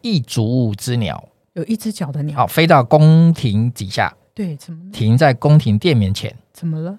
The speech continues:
Speaker 1: 展翅而跳。
Speaker 2: 哦。
Speaker 1: 这个齐侯呢，就显得很奇怪，没看过啊。
Speaker 2: 对啊，嗯。
Speaker 1: 他就派人去问了，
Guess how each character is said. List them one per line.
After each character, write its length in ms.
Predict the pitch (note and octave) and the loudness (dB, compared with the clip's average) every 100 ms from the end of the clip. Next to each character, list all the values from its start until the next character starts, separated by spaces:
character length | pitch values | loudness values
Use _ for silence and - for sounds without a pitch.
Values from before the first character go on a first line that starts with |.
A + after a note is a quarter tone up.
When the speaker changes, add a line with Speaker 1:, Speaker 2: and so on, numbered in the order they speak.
| - | -2
Speaker 1:
展 280 | C#3+ A#2+ G#2 | 2 2 0
翅 320 | - F3 D3 | -2 -2 0
而 140 | G#2+ | -2
跳。 260 | G2+ D#3 - - | -2 -2 -2 -4
Speaker 2:
哦。 100 | A3 C#4 D4 D4+ D4+ D4+ | -4 -2 -4 -8 -12 -8
Speaker 1:
这 80 | C#4+ | -4
个 80 | B3+ | -4
齐 320 | - - G3 | -2 -2 0
侯 300 | C4 E3 E3+ | 2 4 6
呢， 400 | F#3+ F#3+ G3 F#3 | 6 6 4 0
就 120 | A#3 | 0
显 160 | G3+ C#3 | 0 2
得 40 | |
很 140 | D3+ G#2 | 2 0
奇 160 | A#2+ | -4
怪， 320 | C3+ F#3 D#3 D#3+ | -2 -2 -2 -4
没 100 | C#3+ | -2
看 200 | G#3 F#3+ | 0 0
过 220 | F#3+ G3+ | 2 0
啊。 60 | F#3+ | 0
Speaker 2:
对 80 | |
啊， 80 | F#3+ | -4
嗯。 400 | G#3 G#3+ A3+ A3+ A3+ | -4 0 0 -2 -4
Speaker 1:
他 120 | A3 | 0
就 100 | G#3+ | 0
派 320 | - C4+ C4 | -2 0 2
人 180 | D#3+ C#3+ | 4 4
去 140 | F3 | 4
问 400 | F#3+ A3+ A#3 D3+ | 2 4 4 4
了， 100 | A#2 | 2